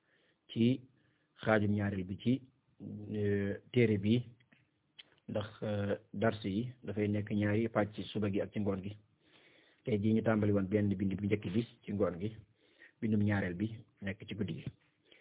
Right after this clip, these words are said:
Di sant sunu Borom Yàlla tabaraka wa taala ci may gi ñu may xéewal ñu fekke Ramadan, di ko ñaan mu defal ñu ak sellal ak dëggal ak nangu, te nangul ñu ay wooram ak kooram,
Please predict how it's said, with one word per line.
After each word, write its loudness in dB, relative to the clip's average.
Di 0
sant 0
sunu 2
Borom 2
Yàlla 2
tabaraka -2
wa -4
taala -2
ci 2
may 2
gi -2
ñu 4
may 2
xéewal 2
ñu -2
fekke -2
Ramadan, 0
di -4
ko 2
ñaan 2
mu 2
defal 2
ñu 0
ak -8
sellal 2
ak -12
dëggal -2
ak -10
nangu, 2
te -6
nangul 2
ñu 0
ay 0
wooram 4
ak -8
kooram, 2